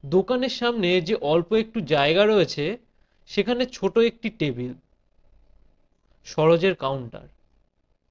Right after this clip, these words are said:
আমরা সেই টেবিলের ধারে দুখানা চেয়ারে পাশাপাশি বসে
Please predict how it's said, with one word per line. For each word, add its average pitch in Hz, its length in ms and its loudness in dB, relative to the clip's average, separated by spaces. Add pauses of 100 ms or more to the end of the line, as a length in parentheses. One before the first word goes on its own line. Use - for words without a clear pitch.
(2000)
আমরা 190 480 4
সেই 185 360 2
টেবিলের 226 520 2
ধারে 170 400 2 (340)
দুখানা 175 400 -2
চেয়ারে 180 420 2
পাশাপাশি 165 600 0
বসে 151 420 -2